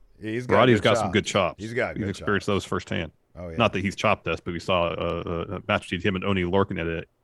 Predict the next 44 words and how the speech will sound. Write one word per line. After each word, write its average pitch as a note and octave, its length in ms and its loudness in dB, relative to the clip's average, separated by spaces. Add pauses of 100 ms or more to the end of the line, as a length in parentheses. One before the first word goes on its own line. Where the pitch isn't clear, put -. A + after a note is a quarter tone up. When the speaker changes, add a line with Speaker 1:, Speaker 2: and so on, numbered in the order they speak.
Speaker 2:
N G2+ 60 -4
X - 140 -6
T F#2 140 -8
house F#2 200 -2
show. - 240 -12 (500)
Speaker 1:
Yeah, A2+ 260 2
the G2 100 -2
sound B2 320 2
waves F#2+ 220 2
reverberating F#2 600 2
off D#2+ 220 -6
that E2 200 -2
kind E2+ 200 -4
of D#2+ 100 -6
felt E2 160 -2
Speaker 2:
Throughout G2 180 4
Speaker 1:
like, F#2 80 2
Speaker 2:
the F#2 60 -4
Speaker 1:
yeah. F2+ 80 -4
Speaker 2:
Memorial F2+ 320 2
Auditorium, E2+ 520 -2
it - 20 -6
was G2 100 -12
something - 220 -8
else. E2+ 180 -10
And - 80 -10
then E2+ 80 -4
Speaker 1:
It E2+ 60 -4
was D#2+ 80 -6
Speaker 2:
Walter, G#2+ 200 4
Speaker 1:
terrific. F#2 140 -2
Speaker 2:
of - 60 -14
course, F2 180 -2
responds E2+ 400 -4
with F2 140 -8
a - 20 -10
massive E2 460 -8
chop, E2 300 -10
and G2+ 80 -6
their F#2+ 100 -2
Speaker 1:
Yeah. - 60 -14
Speaker 2:
chests - 320 -4
both F2 200 -6
start - 260 -6